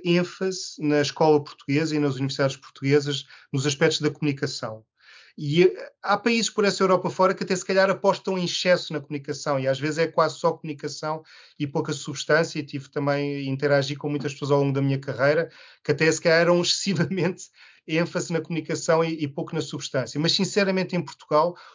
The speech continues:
o conselho, sem hesitação, que dou a um, a um aluno, por exemplo, do secundário,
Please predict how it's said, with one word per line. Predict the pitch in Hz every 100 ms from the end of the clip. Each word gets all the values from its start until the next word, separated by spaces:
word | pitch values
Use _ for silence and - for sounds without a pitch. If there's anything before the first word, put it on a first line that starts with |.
| _
o | 143
conselho, | 165 165 - 185 185 175
sem | 170 - 202
hesitação, | 190 170 160 - 165 143
que | - 143
dou | 151 147
a |
um, | 139 139 143
a | 147 147
um | 143
aluno, | 147 156 175 160 120 - - _
por | 143
exemplo, | 135 147
do | 151
secundário, | 135 - 151 139 131 135